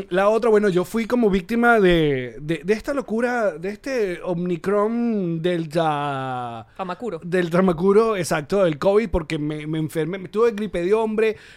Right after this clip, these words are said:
Speaker 1: salí positivo como al comienzo de, de, de, no, a la mitad de, de
Speaker 2: Te dio,
Speaker 1: diciembre.
Speaker 2: a ver, que, que vino Sergio Novelli,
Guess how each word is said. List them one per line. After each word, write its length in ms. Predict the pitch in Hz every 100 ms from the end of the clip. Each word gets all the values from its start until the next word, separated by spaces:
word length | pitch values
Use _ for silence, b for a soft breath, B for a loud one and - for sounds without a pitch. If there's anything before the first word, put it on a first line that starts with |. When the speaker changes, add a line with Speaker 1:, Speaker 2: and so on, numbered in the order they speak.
| B B
Speaker 1:
salí 280 | 180 175
positivo 600 | 185 226 220 175 185 208
como 180 | 214 208
al 80 | 175
comienzo 560 | 165 160 185 185 233 220
de, 160 | 185
de, 320 | 156 151 147
de, 380 | 143 139 131 123
no, 160 | 123 156
a 60 | 160
la 80 |
mitad 260 | 156 143 180
de, 180 | 214 214
de 260 | 190 160 143
Speaker 2:
Te 140 | 254
dio, 180 | 277 302
Speaker 1:
diciembre. 300 | 233 226 233
Speaker 2:
a 20 |
ver, 220 | 240 196
que, 180 | 208 202
que 180 | - 226
vino 300 | 240 285 349
Sergio 460 | - 285 285 254 294
Novelli, 500 | 233 156 131 104